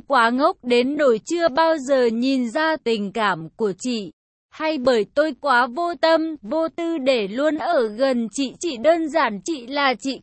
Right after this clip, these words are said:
của tôi, không thể tin vào những gì mình vừa nghe được,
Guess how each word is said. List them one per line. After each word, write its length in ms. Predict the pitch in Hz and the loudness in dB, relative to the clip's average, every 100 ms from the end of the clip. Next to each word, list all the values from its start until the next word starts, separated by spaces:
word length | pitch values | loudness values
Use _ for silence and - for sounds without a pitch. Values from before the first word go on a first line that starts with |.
| - | -6
của 160 | 269 233 | -4 0
tôi, 440 | 311 302 302 294 262 | 4 4 4 0 -4
không 340 | - 349 370 349 | -8 -6 -4 -2
thể 240 | 370 269 190 | 0 2 0
tin 280 | 330 349 320 | -2 0 0
vào 340 | 285 277 240 | 2 2 2
những 320 | 226 233 233 269 | 0 -2 -4 -8
gì 260 | 269 320 269 | -2 0 2
mình 460 | 247 254 240 214 | 4 2 2 -2
vừa 180 | 226 247 | 4 4
nghe 300 | 233 302 320 | 4 2 2
được, 360 | 254 247 220 | 2 2 2